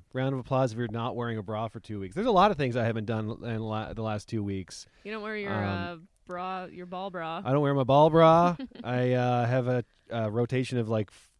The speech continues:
Speaker 1: four different sweatpants and sweaters that I wear.
Speaker 2: Yeah.
Speaker 1: Um, I do shower regularly. So many people are like, "I haven't showered in days." It's like
Speaker 2: Yeah, you shower a lot. I, f-, I feel I haven't showered yet today, but I will.
Speaker 1: Yeah.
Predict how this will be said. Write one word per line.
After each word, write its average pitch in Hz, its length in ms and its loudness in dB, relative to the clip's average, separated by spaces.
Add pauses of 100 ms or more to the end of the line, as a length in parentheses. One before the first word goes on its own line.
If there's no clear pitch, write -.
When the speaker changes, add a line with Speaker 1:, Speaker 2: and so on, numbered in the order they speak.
(160)
Speaker 1:
four 139 460 2
different 127 400 -2
sweatpants 143 840 -2
and 117 200 -4
sweaters 131 380 0
that 143 120 0
I 135 80 2
wear. 139 460 -2
Speaker 2:
Yeah. 180 200 -12 (140)
Speaker 1:
Um, 101 640 -6
I 127 140 0
do 185 160 2
shower 156 440 2
regularly. 147 760 -2
So 202 120 2
many 285 120 4
people 240 200 2
are 208 80 6
like, 151 300 4
"I 139 120 0
haven't 139 200 2
showered 135 460 2
in 107 80 -10
days." 113 680 -6
It's - 100 -20
like 131 280 -4 (520)
Speaker 2:
Yeah, 277 220 -6
you 294 220 -6
shower 381 400 -8
a 269 80 -6
lot. 180 320 -4
I, 269 80 -4
f-, 294 120 -8
I 302 140 -6
feel 339 300 -10
I 285 100 -6
haven't 311 240 -10
showered 220 300 -10
yet 190 240 -10
today, 190 320 -12
but 262 160 -14
I 359 120 -10
will. 202 340 -14 (420)
Speaker 1:
Yeah. 120 380 -2